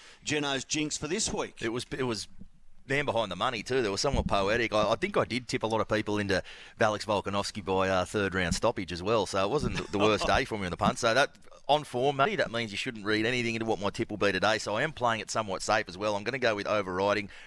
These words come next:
Speaker 2: race seven at Randwick. It's the benchmark seventy-eight. Three wins in its last three starts. Obviously going up to fourteen hundred today. Top weight, Kobe Jennings on board, but I think worth a flutter at around that three dollar mark.
Speaker 1: Okay, we'll follow that. And as we mentioned, uh, yeah, Kembla Grange, spring,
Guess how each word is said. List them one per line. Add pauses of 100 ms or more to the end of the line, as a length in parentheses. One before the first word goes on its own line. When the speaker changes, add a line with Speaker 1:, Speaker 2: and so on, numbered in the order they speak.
Speaker 2:
race
seven
at
Randwick.
It's
the
benchmark (160)
seventy-eight.
Three
wins (420)
in
its
last
three
starts.
Obviously
going
up
to
fourteen
hundred
today.
Top
weight,
Kobe
Jennings
on
board,
but
I
think
worth
a
flutter
at
around
that
three
dollar
mark.
Speaker 1:
Okay,
we'll
follow
that.
And
as
we
mentioned,
uh,
yeah,
Kembla
Grange,
spring,